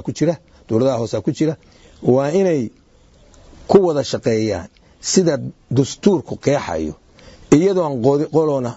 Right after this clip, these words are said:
ayan awood sheeg-, iyadoo ayan lahayn oo in aan iyada la siiyo ayan sheegan, iyadoo aan taasna ayan jirin, sida hadda muuqata.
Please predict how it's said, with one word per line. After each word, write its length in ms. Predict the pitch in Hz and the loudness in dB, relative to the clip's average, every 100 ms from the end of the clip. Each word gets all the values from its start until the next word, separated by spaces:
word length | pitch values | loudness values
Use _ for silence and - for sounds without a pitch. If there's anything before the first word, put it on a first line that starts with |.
| _ | _
ayan 300 | 120 123 123 | -2 -2 -2
awood 580 | 123 120 127 151 165 160 _ _ _ | -4 -2 0 0 0 -2 _ _ _
sheeg-, 680 | - - 139 131 131 104 92 _ _ _ _ _ _ - | -12 -4 -2 0 -2 -6 -16 _ _ _ _ _ _ 0
iyadoo 300 | 131 139 - | 0 0 -2
ayan 340 | 104 107 101 104 | -2 -2 -4 -6
lahayn 320 | 101 139 120 - _ _ _ _ | -2 -2 -4 -10 _ _ _ _
oo 100 | 110 | 0
in 120 | 127 | 0
aan 140 | 120 113 | -2 -2
iyada 180 | 120 98 | -2 -2
la 80 | 85 | -6
siiyo 300 | - 104 98 | -4 -4 -4
ayan 160 | 76 71 | -6 -10
sheegan, 380 | - 71 73 - - - - - - - - | -4 -4 -4 -12 -20 -20 -20 -20 -20 -20 -6
iyadoo 260 | - 120 120 | 2 2 2
aan 140 | 104 104 104 | 0 0 -2
taasna 360 | - 78 - 85 | -2 -6 -4 -6
ayan 160 | 73 | -6
jirin, 220 | - - - - - - - - - - - - - - | -8 -14 -16 -20 -20 -20 -20 -18 -16 -16 -16 -16 -18 -14
sida 180 | - 120 | 0 0
hadda 180 | 117 98 | 2 -2
muuqata. 400 | 95 78 73 | -2 -2 -6